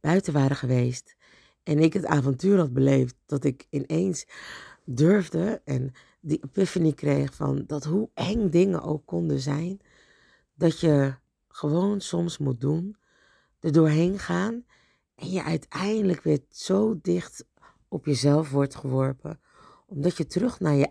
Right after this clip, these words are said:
eigen oerkracht gaat. En dat ontdekte ik, jawel, <laughs> in een meer in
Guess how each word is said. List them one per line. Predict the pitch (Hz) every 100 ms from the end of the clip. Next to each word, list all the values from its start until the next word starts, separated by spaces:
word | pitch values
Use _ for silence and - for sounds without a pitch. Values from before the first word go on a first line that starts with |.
| -
eigen | 175 202 196 - -
oerkracht | 143 143 - 123 -
gaat. | - 131 - - _ _ _ _ _ _ _ _ _ _ _ _ _ _ _
En | - 151
dat | 170 214
ontdekte | 202 160 151 170 - 170
ik, | 135 127
jawel, | - 135 190 165 139 131 131 139 - - - - - _
<laughs> | - - - - - _ -
in | 214
een | 208 170
meer | 165 175 190 226 247 _ _ _ _ _ _ _ _ _ _ _ _
in | - 156 156 156